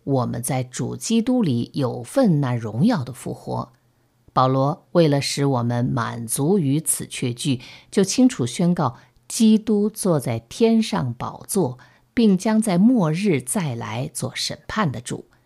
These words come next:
使我们卑贱的身体改变形状，和基督荣耀的身体相似。保罗也在哥罗西书三章四节教导，神叫他的儿子从死里复活，并非是以某一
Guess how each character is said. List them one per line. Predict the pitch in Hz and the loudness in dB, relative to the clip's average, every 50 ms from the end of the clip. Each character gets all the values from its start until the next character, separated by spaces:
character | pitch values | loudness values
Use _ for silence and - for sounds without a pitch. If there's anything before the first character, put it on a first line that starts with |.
| _ _ | _ _
使 | - - - - 151 | -8 -4 0 2 2
我 | 147 131 120 | 4 4 2
们 | 120 120 120 | 2 0 -2
卑 | 120 - 143 139 139 139 | -2 -2 0 0 0 0
贱 | 127 - 135 123 | 0 0 0 0
的 | 117 117 | 0 -2
身 | - - 139 127 131 123 | -2 -2 -2 -2 -2 -2
体 | - - 131 117 117 117 - | -4 -6 -6 -6 -6 -8 -8
改 | - 117 120 - 117 | -10 -10 -10 -10 -8
变 | - 147 151 135 135 | -4 -2 0 0 0
形 | 127 - - 131 127 139 170 | -2 -4 -4 -2 0 0 2
状， | - 240 208 147 127 - - - - _ _ _ | 2 2 2 0 0 -4 -8 -14 -20 _ _ _
和 | - - 190 190 | -2 0 0 0
基 | 196 - 240 247 226 | 2 2 2 2 2
督 | 262 240 233 | 4 2 2
荣 | 180 143 123 127 165 | 4 4 4 4 6
耀 | 240 277 240 175 | 6 4 4 2
的 | - 139 | 0 -4
身 | - - 196 190 185 | -4 0 2 2 2
体 | 185 - - - - | 2 -2 -6 -12 -12
相 | - - 175 175 190 | -8 -4 -2 -2 0
似。 | 185 - - - - - _ _ _ _ _ _ _ _ _ _ _ _ _ _ _ _ _ _ _ _ _ _ _ _ _ _ _ _ _ _ _ - _ _ _ | 0 -2 -2 -4 -6 -10 _ _ _ _ _ _ _ _ _ _ _ _ _ _ _ _ _ _ _ _ _ _ _ _ _ _ _ _ _ _ _ -20 _ _ _
保 | - 151 160 | 0 2 2
罗 | 190 233 | 4 4
也 | 254 208 151 | 4 2 2
在 | - - 196 | 2 2 0
哥 | 185 196 - 269 | -2 0 0 2
罗 | 262 254 254 | 4 4 4
西 | 247 254 - - 269 269 269 | 4 2 -2 0 0 2 2
书 | 254 - - 240 233 220 | 0 0 -2 -2 -2 -2
三 | - - 208 208 208 | 0 0 2 2 2
章 | 208 202 214 | 2 2 0
四 | 214 - - 233 185 | 0 0 0 0 -2
节 | - - 120 120 | -2 -2 -2 -2
教 | 123 - 131 117 113 | -2 -2 -2 -2 -2
导， | - 117 113 - - _ _ _ _ _ _ _ _ _ _ | -4 -8 -8 -10 -14 _ _ _ _ _ _ _ _ _ _
神 | - - - - 175 151 151 185 226 240 | -10 -8 -2 2 4 4 6 8 6 6
叫 | 233 294 262 208 175 | 6 4 0 0 0
他 | - 160 180 175 | -2 -2 -2 -2
的 | 160 - | -2 -2
儿 | - 151 139 151 | -2 0 0 0
子 | 156 151 165 151 | 0 0 -2 -2
从 | 151 - - 139 143 151 | -2 -2 -2 0 0 0
死 | - - - - 143 | 0 0 0 0 -2
里 | 147 127 113 | -2 -2 -4
复 | - - - 143 127 | -4 -4 -4 -4 -4
活， | 123 - - 123 117 120 123 - - - _ | -4 -4 -4 -2 -2 -2 -2 -4 -10 -12 _
并 | - 294 269 226 | 2 6 6 6
非 | 220 226 269 269 262 254 | 6 6 2 0 0 0
是 | 247 - - 220 190 165 | -2 -2 0 0 0 2
以 | 123 135 135 135 139 - - | 2 2 2 0 0 -2 -2
某 | - 143 123 123 | 0 0 0 0
一 | 120 135 143 160 - | 0 -2 -2 -2 -2